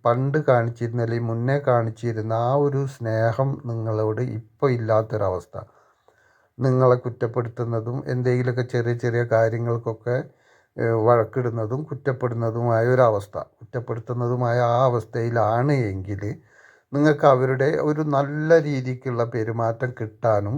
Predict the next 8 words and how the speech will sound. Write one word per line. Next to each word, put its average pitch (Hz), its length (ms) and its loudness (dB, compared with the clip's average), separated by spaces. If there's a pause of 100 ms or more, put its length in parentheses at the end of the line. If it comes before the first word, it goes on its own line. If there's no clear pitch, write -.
(120)
അവർക്ക് 117 460 -2
നിങ്ങളോട് 117 680 0 (1000)
ഒരുപാട് 147 680 4
സ്നേഹം 135 440 0
തോന്നി 120 300 -4
നിങ്ങളെ 127 500 2
വിട്ടുപോകാതിരിക്കാനും 120 1500 -2
വേണ്ടിയിട്ടുള്ള 107 640 -4